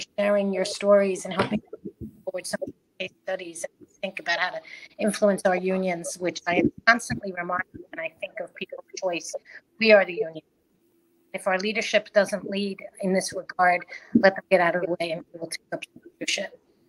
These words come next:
I want to thank you for that inspiration, Troy. Reminds me of my union carpenter. Leader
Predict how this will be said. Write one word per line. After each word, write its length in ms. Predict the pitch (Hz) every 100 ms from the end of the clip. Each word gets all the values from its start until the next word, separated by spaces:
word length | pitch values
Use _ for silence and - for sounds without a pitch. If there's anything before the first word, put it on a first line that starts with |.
| _ -
I 60 | 175
want 140 | 170
to 40 | 165
thank 220 | 190 180
you 80 | _
for 120 | -
that 120 | 170
inspiration, 640 | 160 - 175 175 170 175
Troy. 340 | 170 180 175 170 _ _ _ _ - - -
Reminds 300 | 165 160 190
me 140 | 170
of 180 | 165 160 - - - -
my 160 | 175 165 - - _ _ _
union 260 | 175 170 160
carpenter. 640 | - 170 180 160 170 156 - - _ - - - - - - 330 - - - 190
Leader 200 | 202